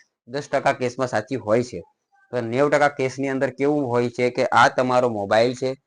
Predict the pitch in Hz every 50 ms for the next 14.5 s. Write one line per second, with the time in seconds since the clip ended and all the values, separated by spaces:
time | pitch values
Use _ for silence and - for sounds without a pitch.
0 | _ _ _ _ _ _ - 127 117 110 107 110 110 127 139 156 160 170 175 170
1 | 170 160 - 135 127 131 135 135 135 131 131 117 107 104 107 107 - 135 147 156
2 | 151 143 135 143 139 135 123 120 107 - 123 117 117 120 113 104 104 110 113 -
3 | - 139 - 120 131 139 139 131 139 135 127 110 110 110 110 117 110 - - 98
4 | 104 127 139 135 143 143 139 143 143 143 143 139 139 139 143 139 135 - 139 127
5 | 131 127 - 120 123 131 139 143 139 143 147 - _ _ _ _ _ _ - -
6 | 120 135 147 151 151 156 147 135 135 127 131 131 127 - 117 117 123 123 123 135
7 | 135 143 135 - - - 113 120 120 113 - 120 120 127 143 151 147 - - 127
8 | 110 120 123 123 123 117 110 107 117 113 107 - 117 117 - - 170 165 156 139
9 | 131 123 123 - 113 107 107 104 104 110 117 135 131 131 - - 113 113 110 107
10 | 101 - - _ _ _ _ _ _ _ - 120 120 135 156 165 170 - - -
11 | _ _ _ _ _ _ _ _ _ - 131 160 170 175 175 170 170 170 165 156
12 | 139 139 131 131 147 147 147 - - - 151 180 185 175 156 151 127 127 143 143
13 | 143 143 139 117 131 123 123 123 131 123 117 117 117 117 117 - 123 117 120 -
14 | - 135 - - - 180 180 185 -